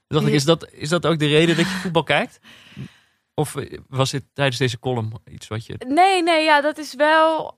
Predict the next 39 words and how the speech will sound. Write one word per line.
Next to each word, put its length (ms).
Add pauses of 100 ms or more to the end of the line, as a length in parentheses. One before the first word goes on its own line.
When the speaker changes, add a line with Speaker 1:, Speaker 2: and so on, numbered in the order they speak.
Speaker 2:
eh, 640
ik 140
vind 220
het, 320 (880)
dat 180
is 100
wel 120
gek 300
inderdaad. 380
Want 220
ik, 240 (180)
ik 200
heb 140
dus 220
zelf 260
mijn 140
hele 160
leven 320
gevoetbald. 760 (280)
En 360 (340)
daaruit 640
zou 180
je 80
kunnen 220
afleiden 500
dat 160
ik 140
er 240 (520)
verstand 400
van 140
heb. 240 (240)
Speaker 1:
Mhm. 260 (760)
Speaker 2:
En 120
misschien 360
is 200
dat 140
ook 120
wel 140
zo, 220